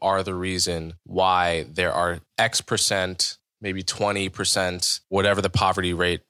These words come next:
is currently in, in the Black community. That's why it is. You know, everyone who's, every Black person who's poor because of slavery and Jim Crow. I do not believe that at all. I think every single human being, every single American has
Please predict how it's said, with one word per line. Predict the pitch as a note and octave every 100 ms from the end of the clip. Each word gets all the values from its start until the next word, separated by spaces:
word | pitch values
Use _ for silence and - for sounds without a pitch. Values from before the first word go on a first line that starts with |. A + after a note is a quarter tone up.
| _
is | - F#2 -
currently | - F2+ D#2+ E2+ -
in, | E2+
in | D2
the | F2
Black | D#2+ E2 E2
community. | F2+ F2 E2+ D#2+ D#2 D#2
That's | G2 F#2 -
why | F#2+ E2 D2
it | -
is. | C2 - - - -
You |
know, | -
everyone | B2+ C3 C#3+ C3+
who's, | B2+ -
every | A#2+ B2+
Black | A#2+ A2 G#2
person | - A2 A2
who's | G#2 G2
poor | - - G#2 G2
because | F2 F2+ - G2+ F2+ E2+ E2 -
of | E2+
slavery | - F#2 F2 D#2+ D#2+
and | D#2
Jim | D#2 D#2
Crow. | D#2+ C#2 - -
I | G2+
do | G#2 G2+
not | F#2+ F#2 F2
believe | F#2 F2
that | E2 D#2+
at | C#2+ -
all. | E2 D2 B1
I | A1+
think | D#2+ F#2+ F2 E2+ - _
every | - C#3 C#3+ D#3
single | - B2+ B2 B2 A2+ -
human | - A2+ A2 G#2 G2
being, | F#2+ F#2+ F2+
every | F#2+ G2+
single | G2+ A2
American | G2+ F2+ F#2 F#2+ G#2+ G2+
has | - G2 F2+ F2 E2+